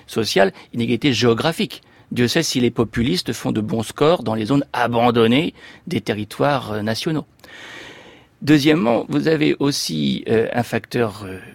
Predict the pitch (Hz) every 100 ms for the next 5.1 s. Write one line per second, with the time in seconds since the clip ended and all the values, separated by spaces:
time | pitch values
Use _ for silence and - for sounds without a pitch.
0 | - - - - - 101 - - 117 -
1 | 107 104 101 - 117 - 135 208 208 127
2 | - 127 - 110 107 - 180 110 98 107
3 | 117 104 92 120 - 180 - - - 117
4 | 104 - 175 185 - 113 123 117 110 -